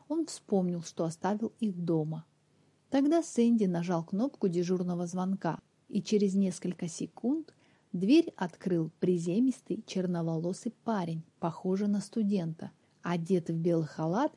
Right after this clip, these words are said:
и зелёный клеенчатый фартук. Очки в тёмной оправе были слишком большими для его круглого лица,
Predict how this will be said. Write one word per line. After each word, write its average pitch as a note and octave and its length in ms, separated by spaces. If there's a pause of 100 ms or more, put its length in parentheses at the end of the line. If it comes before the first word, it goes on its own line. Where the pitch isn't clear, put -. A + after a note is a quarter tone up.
и G#3+ 80
зелёный F#3+ 480
клеенчатый F3 720
фартук. - 580 (420)
Очки D4+ 380
в - 80
тёмной E3+ 460
оправе D#3 580
были C4 240
слишком F3+ 580
большими A3+ 640 (260)
для F3+ 160
его F3+ 380 (220)
круглого F#3 480
лица, G3+ 520